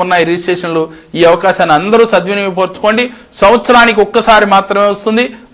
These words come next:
అది రేపు ఎనిమిదవ తారీఖు అనగా సోమవారం వచ్చింది కాబట్టి గుడివాడలో మా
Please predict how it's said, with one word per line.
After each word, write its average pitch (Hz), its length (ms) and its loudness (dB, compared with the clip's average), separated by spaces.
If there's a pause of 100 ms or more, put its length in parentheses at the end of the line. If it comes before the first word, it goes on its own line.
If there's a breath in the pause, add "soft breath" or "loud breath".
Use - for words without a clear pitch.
అది 160 180 0
రేపు 156 160 -2 (140)
ఎనిమిదవ 214 400 2
తారీఖు 180 280 0
అనగా 175 180 0 (100)
సోమవారం 170 460 2 (420 soft breath)
వచ్చింది 185 320 -2
కాబట్టి 165 320 0 (380 loud breath)
గుడివాడలో 185 500 2 (320)
మా 151 80 4